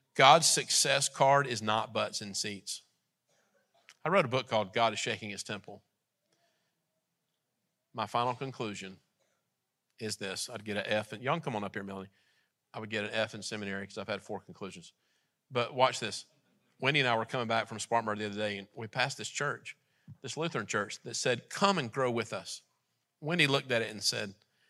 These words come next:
"How come when I see that sign, the first thing I think of is numerical growth?"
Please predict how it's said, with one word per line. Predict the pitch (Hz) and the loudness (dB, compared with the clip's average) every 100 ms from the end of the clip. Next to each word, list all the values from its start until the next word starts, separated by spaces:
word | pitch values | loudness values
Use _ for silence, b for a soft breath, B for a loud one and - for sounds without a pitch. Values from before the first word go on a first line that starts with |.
| b b b | b b b
"How | - 262 | -6 -4
come | 277 247 | -2 0
when | 180 | 0
I | 131 | 0
see | 123 - 117 | 0 -2 0
that | 110 | -2
sign, | - 107 104 | 0 -2 -2
the | 110 | -2
first | - 113 - | -4 -6 -4
thing | 110 | -4
I | 98 98 | -2 -2
think | 101 98 | -4 -4
of | 98 | -4
is | 92 | -6
numerical | 95 92 95 92 | -8 -4 -4 -6
growth?" | 92 92 101 - | -8 -6 -6 -8